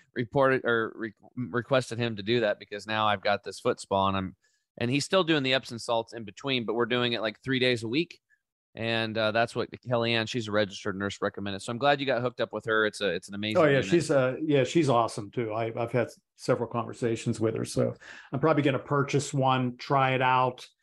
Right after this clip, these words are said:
Speaker 2: uh, and then if I, if I like it, I'm gonna start referring it to my, uh, patients. So
Speaker 1: Awesome.
Speaker 2: excited about that.
Speaker 1: Well, Doctor Brandy, thank you so much, my friend, for coming on. And I also wanna thank the listeners for tuning in. Again, we, uh, couldn't do this without you, and I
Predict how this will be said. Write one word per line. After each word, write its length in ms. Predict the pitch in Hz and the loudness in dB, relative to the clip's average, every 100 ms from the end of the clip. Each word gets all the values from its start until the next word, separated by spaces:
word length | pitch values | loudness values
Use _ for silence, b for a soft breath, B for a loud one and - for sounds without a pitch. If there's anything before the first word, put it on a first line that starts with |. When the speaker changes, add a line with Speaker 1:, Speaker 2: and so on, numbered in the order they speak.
| _ _ _ _ | _ _ _ _
Speaker 2:
uh, 420 | 127 117 117 120 175 | 4 6 4 2 -2
and 160 | 131 127 | -2 0
then 120 | 123 | 0
if 140 | 123 | 2
I, 340 | 123 120 120 117 - - | 2 4 2 0 -8 -6
if 160 | 139 | -2
I 140 | 123 117 | 0 0
like 400 | 117 127 127 - | 2 2 2 2
it, 200 | 127 120 | 2 2
I'm 180 | 117 117 | -2 -4
gonna 320 | 123 120 - | -4 -4 -8
start 280 | - 120 120 | -2 -2 -2
referring 400 | 110 120 113 113 | -4 -4 -4 -6
it 120 | 107 | -6
to 60 | |
my, 300 | 107 110 110 | -4 -2 -2
uh, 120 | 107 107 | -2 -2
patients. 560 | - 110 104 120 - | 2 2 2 -4 -6
So 280 | - 120 - _ _ _ _ - | -4 -4 -4 _ _ _ _ -8
Speaker 1:
Awesome. 100 | 95 123 | -2 0
Speaker 2:
excited 220 | 131 123 | 0 0
about 260 | 104 107 104 | -2 -6 -4
that. 200 | 117 110 _ _ _ _ _ _ | -6 -8 _ _ _ _ _ _
Speaker 1:
Well, 240 | 139 143 101 | 0 0 2
Doctor 340 | 156 170 185 | 0 0 0
Brandy, 320 | 151 160 165 | 2 2 2
thank 300 | 147 180 185 | 0 0 0
you 60 | 180 | -4
so 220 | - 170 | 0 2
much, 280 | 160 160 - | 4 0 0
my 120 | 139 | -4
friend, 320 | 131 147 143 | -2 0 0
for 120 | - 123 | -2 -6
coming 260 | 147 143 | -4 0
on. 300 | 143 147 147 | 2 4 2
And 120 | 139 | 2
I 40 | 139 | 0
also 260 | 151 - | 0 -2
wanna 160 | 156 143 | -8 -8
thank 240 | 151 143 | -8 -8
the 80 | 131 | 0
listeners 400 | 127 135 139 135 | 2 2 0 -4
for 140 | - 117 | -4 -4
tuning 360 | 139 135 135 | 0 0 2
in. 120 | 135 | 0
Again, 320 | 127 127 131 127 | 0 -2 -2 -2
we, 260 | 127 123 | 0 2
uh, 160 | 117 110 | 4 4
couldn't 220 | 151 131 | 2 0
do 80 | 135 | 2
this 220 | 120 - | 0 -2
without 280 | 110 113 - | 0 0 0
you, 220 | 127 123 | -2 -4
and 160 | 117 110 | -2 0
I 200 | 110 | 2